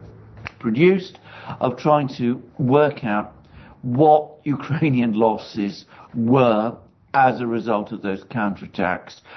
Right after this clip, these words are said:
which formations had participated in them, whi-, how much,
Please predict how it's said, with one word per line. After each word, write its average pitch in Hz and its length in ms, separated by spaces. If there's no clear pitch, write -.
which 160 560
formations 113 680
had 90 160
participated 131 920
in 123 300
them, 123 260
whi-, 143 420
how 143 320
much, 131 540